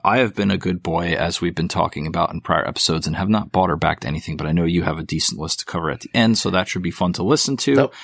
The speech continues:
Speaker 2: I
Speaker 1: as
Speaker 2: should be
Speaker 1: you
Speaker 2: in the
Speaker 1: spiral
Speaker 2: corner.
Speaker 1: further out of control.
Speaker 2: <laughs>
Speaker 1: Yeah.
Speaker 2: I, I was
Speaker 1: Um,
Speaker 2: strapped to
Speaker 1: why
Speaker 2: the
Speaker 1: don't you
Speaker 2: torture rack.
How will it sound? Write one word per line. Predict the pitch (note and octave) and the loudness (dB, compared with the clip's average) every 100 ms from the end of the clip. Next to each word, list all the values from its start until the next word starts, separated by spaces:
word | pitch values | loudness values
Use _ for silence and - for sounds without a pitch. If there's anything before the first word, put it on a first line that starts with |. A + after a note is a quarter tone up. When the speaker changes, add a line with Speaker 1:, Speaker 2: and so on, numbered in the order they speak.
| - | 0
Speaker 2:
I | |
Speaker 1:
as | G#2+ | 2
Speaker 2:
should | B2 | 4
be | A2+ | 4
Speaker 1:
you | A2+ | 4
Speaker 2:
in | |
the | A2 | 4
Speaker 1:
spiral | E2+ F2+ | 2 4
Speaker 2:
corner. | G2 | 2
Speaker 1:
further | F#2+ E2+ E2+ E2 D#2+ | 2 2 0 -2 -2
out | D#2+ | -4
of | D2+ | -2
control. | - - - D#2 - - | -4 -2 -2 -4 -2 -2
Speaker 2:
<laughs> | - - - - - - G#3+ _ - | -2 -4 -10 -8 -10 -6 -8 _ -6
Speaker 1:
Yeah. | - F2+ D#2 | -4 0 0
Speaker 2:
I, | G#2 - F#2 - - - - - - - - - - - | 2 0 -2 -8 -12 -16 -14 -12 -14 -16 -14 -14 -14 -4
I | G2 F2 E2 | 0 2 2
was | E2 D#2+ | 0 2
Speaker 1:
Um, | |
Speaker 2:
strapped | E2 A2 E2+ | 2 2 4
to | G2+ | 4
Speaker 1:
why | C3 | 4
Speaker 2:
the | D3+ | 4
Speaker 1:
don't | G2+ | 4
you | F#2 | 4
Speaker 2:
torture | F2 | 2
rack. | F2 F2 - | 2 2 -2